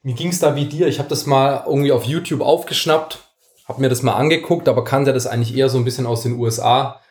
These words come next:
dass dort, es dort mal ab und zu gelaufen wurde. Dann haben wir das ja auch so ein bisschen trainiert. Ähm, war, ist schon auch was Ungewöhnliches, wenn sozusagen zwischen den Männerhürden ja die Frauenhürden dann mitten, äh, im, im Hürdenabschnitt, also natürlich nicht auf deiner Bahn, sondern auf de-, deren Bahn stehen.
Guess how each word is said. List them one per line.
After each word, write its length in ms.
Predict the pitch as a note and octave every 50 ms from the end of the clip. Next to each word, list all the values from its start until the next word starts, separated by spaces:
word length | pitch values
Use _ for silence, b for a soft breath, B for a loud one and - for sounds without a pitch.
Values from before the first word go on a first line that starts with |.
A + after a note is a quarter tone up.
| B B
dass 180 | - G#2+ - -
dort, 260 | B2 A2+ A2+ A2+ -
es 160 | B2+ A#2 -
dort 240 | - A#2+ B2 C3 -
mal 120 | B2+ A#2+
ab 160 | - A#2+ A#2 C3
und 100 | A#2+ A2+
zu 140 | - C3
gelaufen 640 | A#2+ C3 A#2 A2+ A2 B2+ C3+ - C#3+ C3+ C3 B2+ - -
wurde. 520 | B2+ A2 A#2+ C3 C#3 C3 C#3+ C#3+ C#3+ C#3+ B B B B B B B B
Dann 140 | - A2+ G#2+
haben 120 | A#2 B2+
wir 80 | C3 B2+
das 100 | B2+ A#2
ja 80 | A2+
auch 140 | A2+ A#2+ A2+
so 100 | - C3
ein 60 | A#2
bisschen 260 | C3 C3 - - C3 A#2+
trainiert. 680 | - - C3 A#2+ B2+ C#3 D#3 D#3 D#3 D3+ - - _ _ _ _ _ _ _ _
Ähm, 720 | - - A2+ A2 A2 A2+ A#2 A#2 A#2 A#2 A#2+ - - - _
war, 220 | - A#2+ A#2 G#2+
ist 180 | C3+ - - -
schon 180 | - D#3 E3
auch 140 | E3+ D#3 D3
was 160 | D#3 C3 G#2+
Ungewöhnliches, 760 | - F3+ F3 F#3 F#3 D3+ C3 C#3+ C#3+ D3 D3 C#3+ D3 D3 - -
wenn 340 | C3+ C3+ C#3+ C#3+ C#3+ C3
sozusagen 680 | - - C3+ C3+ B2+ - C3+ B2 B2 C3 B2+ B2+ C3 A#2+
zwischen 400 | - - C#3+ E3 E3 D#3+ E3+ D3
den 160 | C#3 C3+ C3
Männerhürden 840 | B2 B2+ C#3+ D#3+ E3+ D#3+ C#3+ D3+ D#3+ D#3+ D#3+ E3+ F3+ F3+ F3+ - _ _ _ _ _ _ _ _
ja 120 | - A#2
die 100 | G#2+ A#2+
Frauenhürden 680 | A#2 - A2 A2+ B2+ D3+ D#3 C#3+ B2 C3 C3 B2 B2
dann 160 | A#2 A#2+ A#2+ B2
mitten, 460 | C#3 - - D3+ C#3 C3+ C3 C3 C3
äh, 340 | B2 A#2+ A#2 A2+ A#2 A#2 A2
im, 220 | - B2 B2 A#2+
im 200 | - B2 B2 B2 A2+
Hürdenabschnitt, 1080 | C3+ D#3+ D#3 D3+ A#2+ A2 - - - - A2 - - - - B2+ C3 A#2+ B2 - - -
also 320 | - G#2+ G#2+ A#2+ G#2 G#2+ G#2+
natürlich 300 | G#2 G#2 - B2 A2 B2+
nicht 120 | B2+ A#2
auf 100 | A#2+ -
deiner 220 | - A#2+ A#2 A2
Bahn, 320 | G2+ G#2 A2+ A#2 B2+ C3+ A#2+
sondern 200 | - B2 A#2 A2+
auf 100 | A2 A2+
de-, 220 | - B2+ B2+ B2
deren 260 | B2 B2 B2+ D3 C3+
Bahn 240 | A#2+ A2+ A2 A2+ A#2+
stehen. 460 | A#2 - - C3 B2+ C3+ D3+ D3+ D3